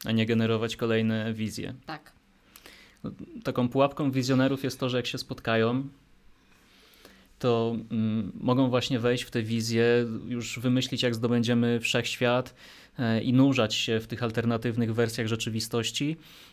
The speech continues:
Speaker 1: e, nie bardzo przechodząc do działania. To, to jest, y, to, to jest taka pułapka, w którą sam często wpadam i nawet jak przygotowywaliśmy, to jest za mocne słowo, dzisiejsze, dzisiejsze wydarzenie, dzisiejszy program, show.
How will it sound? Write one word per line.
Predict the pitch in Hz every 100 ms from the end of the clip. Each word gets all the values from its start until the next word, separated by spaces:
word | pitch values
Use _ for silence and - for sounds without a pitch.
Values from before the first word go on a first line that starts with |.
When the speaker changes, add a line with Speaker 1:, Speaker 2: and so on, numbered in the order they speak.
| -
Speaker 1:
e, | 123 117 120 117 - - - - _ -
nie | 143 139
bardzo | 143 135
przechodząc | 139 139 135 135
do | 127
działania. | 131 139 131 107 95 - _ _ _ _ -
To, | -
to | 120
jest, | 113 - 127
y, | 117 107 -
to, | -
to | 127
jest | 117 113
taka | 117 113
pułapka, | 113 120 123 123 113
w |
którą | - 117 113
sam | 120 110
często | 113 113 113 113 110
wpadam | - 117 107 101
i | 101
nawet | 113 113 113
jak | 113 113 - - - -
przygotowywaliśmy, | 131 127 123 123 123 139 139 123 - - -
to | 113
jest | 110
za | 113
mocne | 113 120 110
słowo, | 127 113 107 107 107 -
dzisiejsze, | 117 127 123 123 113 117
dzisiejsze | 117 127 120 123
wydarzenie, | 113 117 113 113 113 123 135 -
dzisiejszy | - 110 110 107
program, | - 113 110 113
show. | 113 117 113 131